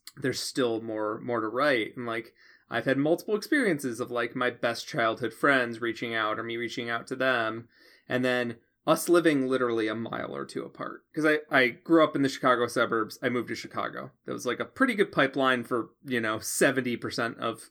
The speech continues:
everybody I ever knew to eventually end up in Chicago, right? There were times where I'd,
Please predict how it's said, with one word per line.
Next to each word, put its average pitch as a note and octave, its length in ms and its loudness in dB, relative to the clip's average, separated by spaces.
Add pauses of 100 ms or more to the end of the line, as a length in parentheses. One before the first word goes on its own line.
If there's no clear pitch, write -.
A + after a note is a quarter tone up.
everybody A2+ 480 0
I A2 100 2
ever A2 220 -2
knew A2+ 300 0
to B2+ 240 -2 (120)
eventually A2+ 480 -4
end A2+ 140 -6
up A2+ 100 -8
in A2 120 -8
Chicago, - 480 -6
right? - 240 0 (680)
There F3+ 140 6
were F#3 80 8
times G3+ 300 4
where G#3+ 120 6
I'd, G3+ 120 4